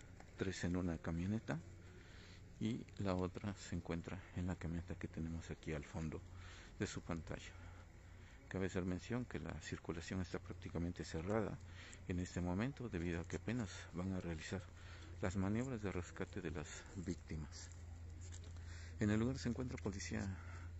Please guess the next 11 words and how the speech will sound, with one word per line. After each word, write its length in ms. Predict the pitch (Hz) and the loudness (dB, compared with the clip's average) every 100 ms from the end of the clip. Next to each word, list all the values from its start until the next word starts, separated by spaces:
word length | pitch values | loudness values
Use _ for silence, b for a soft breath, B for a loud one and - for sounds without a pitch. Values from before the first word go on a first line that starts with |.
| B B B B - | B B B B 0
municipal 420 | 95 95 92 95 | 0 2 2 4
del 180 | 90 87 | 4 2
lugar, 260 | 95 123 147 - - - | 0 0 -2 -6 -8 -8
se 160 | - - | -2 0
encuentra, 400 | 85 90 82 82 - - B B B B B - - | 0 0 -2 -4 -6 -10 B B B B B -8 -6
eh, 80 | 98 | 0
policía 320 | 95 92 85 | 2 2 0
estatal 340 | 95 - - 120 - - B B B B B B B B B B - | -2 -4 -2 -2 -2 -6 B B B B B B B B B B -2
y 80 | 117 | 0
se 140 | - | 4
encuentra 460 | 95 - 98 95 | 4 4 2 2